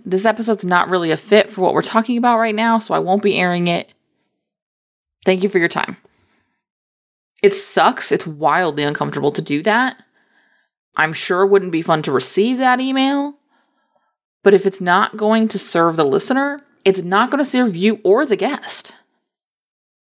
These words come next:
And so don't air it. On the flip side, if you are in an episode and you're going, "E,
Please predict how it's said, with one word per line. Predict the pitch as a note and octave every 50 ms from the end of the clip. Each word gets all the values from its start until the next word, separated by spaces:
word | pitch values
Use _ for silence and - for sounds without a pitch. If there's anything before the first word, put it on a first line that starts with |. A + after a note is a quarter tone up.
| _ _ _ _ _ _ _ _ _ _ _ _ -
And | F3+ F3
so | - F#3+
don't | F3+ D#3+ - F3+ E3+ E3 E3+ F3+ G3 - - - -
air | D#3 D#3 D#3 D#3 -
it. | - - - _ _ _ _ _ _ _ _ _ _ _ _ _ _ _ _ _ _ _ _ _ _ _ _ _ _ - - - - - _ _
On | F#3 G3+ G#3+
the | A#3 A#3
flip | A3 - - B3+ D#4+ F#4+
side, | - - - - - - - - - - _
if | - G3+ F#3+
you | G3 G#3+ B3+ D#4+ F#4
are | E4+ - - _ _
in | - A#3 C4 D4 D4+
an | C#4+ A3+ F3+
episode | D3+ D#3+ - E3+ E3 - - A#1+ A#1+ - - -
and | F3 E3
you're | E3+ E3+
going, | D#3+ E3 D#3 D3+ D3 D3+ E3 E3+ F#3 A3 - -
"E, | A#3 B3 G#3+ D3+ - -